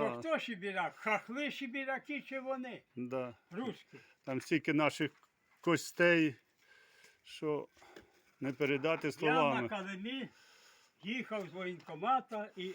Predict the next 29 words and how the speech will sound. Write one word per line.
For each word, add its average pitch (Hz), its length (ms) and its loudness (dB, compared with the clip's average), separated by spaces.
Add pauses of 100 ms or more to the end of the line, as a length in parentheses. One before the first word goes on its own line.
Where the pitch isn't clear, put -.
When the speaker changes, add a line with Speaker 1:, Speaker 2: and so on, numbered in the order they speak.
Speaker 1:
шофер 220 440 -6
остановив, 196 560 -4
така 202 360 -6
долина, 185 500 -4
як 180 280 -10
Ямполь. 147 440 -4 (580)
Speaker 2:
Ага. 117 400 -4
Speaker 1:
І 190 120 0
він 247 360 -2 (540)
став, 240 340 4
зняв 185 360 -2
шапку 226 500 0
і 185 240 -4 (200)
тако 180 340 -8
став 180 320 -4
стоїть. 165 460 -12
Я 160 280 -4
виходжу, 185 560 -6
та 175 100 -8
ж 147 120 -10
земля, 185 440 -2
в - 40 -18
чому 208 180 -6
діло? 139 380 -10 (800)
От 175 220 -4
видиш, 233 540 -2 (500)
от 170 220 -4
эти 190 420 2 (600)
колушки, 180 840 2